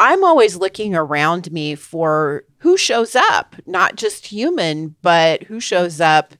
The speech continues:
in the animal world. And I had one client here, we were working on her family, and a guinea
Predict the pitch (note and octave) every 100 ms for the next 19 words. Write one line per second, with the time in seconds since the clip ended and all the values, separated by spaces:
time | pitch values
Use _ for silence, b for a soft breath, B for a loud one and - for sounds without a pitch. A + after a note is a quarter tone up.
0 | B B B B - G3 F3+ F3+ F3 E3+
1 | D3+ A3 G4 F4 E3+ C#3+ C#3 E2 D#2+ -
2 | - F#3+ F#3+ G3 B3 G3+ F3 D#3+ G3 G#4
3 | - F#3 D#3+ D3 - - D3+ C#3+ D#3+ -
4 | F#3+ G3 E3+ D#3 E3+ G3 G#3 D#3 D#3+ C3+
5 | - - F#4+ F#4 G3+ D#3 D#3 D#3 B B
6 | B B _ G3 F#3+ F#3 F#3 F#3 F#3 -
7 | _ - F3 D3 - G3+ A#3 E3+ F#2+